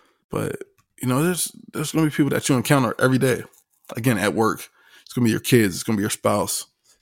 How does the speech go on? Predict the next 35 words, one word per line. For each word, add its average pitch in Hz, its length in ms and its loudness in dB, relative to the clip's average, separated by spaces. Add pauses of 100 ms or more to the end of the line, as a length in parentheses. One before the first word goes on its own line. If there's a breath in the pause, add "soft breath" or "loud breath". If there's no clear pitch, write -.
(120)
They're - 120 -6
gonna 113 140 2
feel 113 200 0
like 107 160 0
they 113 100 -4
can't 110 280 -2
do 107 120 -4
something. 107 320 -6
They're 113 100 -4
gonna 104 120 -2
feel 110 200 -4
like 90 160 -2
they're 110 140 0
limited 110 500 0
to 120 120 0
some - 180 -2
capacity. 113 680 0 (380)
But 113 240 2
if 110 120 -6
you 135 80 4
know 123 220 4
who 110 140 0
they 107 240 0
are, 110 180 2
you 104 80 -2
know 104 120 0
what - 160 -6 (100)
they're 113 160 0
capable 98 480 -4
of, 101 200 -2
and 104 80 -4
you 113 80 0
know 110 140 0
their - 140 -2
heart, 113 320 0